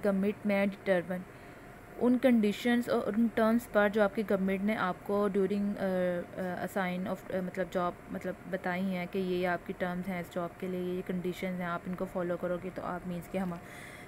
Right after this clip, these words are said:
मीन्स के जॉब कंटिन्यू कर सकते हो। उन टर्म्स और कंडीशन को फॉलो करते हुए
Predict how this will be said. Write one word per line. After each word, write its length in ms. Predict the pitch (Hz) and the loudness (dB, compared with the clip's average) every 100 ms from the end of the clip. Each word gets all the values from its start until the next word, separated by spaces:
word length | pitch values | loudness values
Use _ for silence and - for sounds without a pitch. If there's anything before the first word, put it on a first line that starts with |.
| - 202 - | -10 -10 -4
मीन्स 180 | 196 180 | -2 -2
के 80 | 202 | 0
जॉब 260 | 190 175 - | 2 0 0
कंटिन्यू 340 | 190 196 190 | -4 -2 -2
कर 160 | 190 196 | 0 0
सकते 320 | 196 190 185 | 0 -4 -4
हो। 120 | 190 - - | -4 -4 -2
उन 180 | 233 233 | 0 2
टर्म्स 300 | 220 214 233 | 4 4 2
और 80 | |
कंडीशन 460 | 226 214 196 190 208 | 2 2 2 2 0
को 80 | 226 | -2
फॉलो 340 | - 190 190 | 0 2 2
करते 320 | 202 196 196 | 0 -2 0
हुए 340 | 208 202 196 | 2 4 2